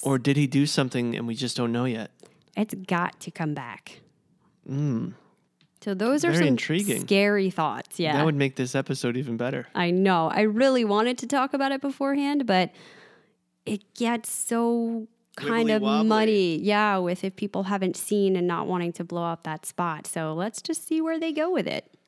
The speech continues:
Speaker 2: And finally, we have some news on the upcoming episode. Episode four is titled Arachnids in the U K.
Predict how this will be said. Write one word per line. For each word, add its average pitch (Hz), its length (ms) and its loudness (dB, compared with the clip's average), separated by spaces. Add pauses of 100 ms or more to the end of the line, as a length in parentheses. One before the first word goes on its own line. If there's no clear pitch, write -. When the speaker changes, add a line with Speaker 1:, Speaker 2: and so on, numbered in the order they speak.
Speaker 2:
And 269 300 0
finally, 262 600 2
we 170 180 0
have 214 220 2
some 220 160 2
news 226 260 2
on 233 100 2
the 233 120 0
upcoming 214 500 0
episode. 180 640 0 (680)
Episode 233 400 0
four 233 360 0
is 208 160 0
titled 214 380 0
Arachnids 185 1000 0
in 175 160 -4
the 165 180 -4
U 196 140 -2
K. - 580 -8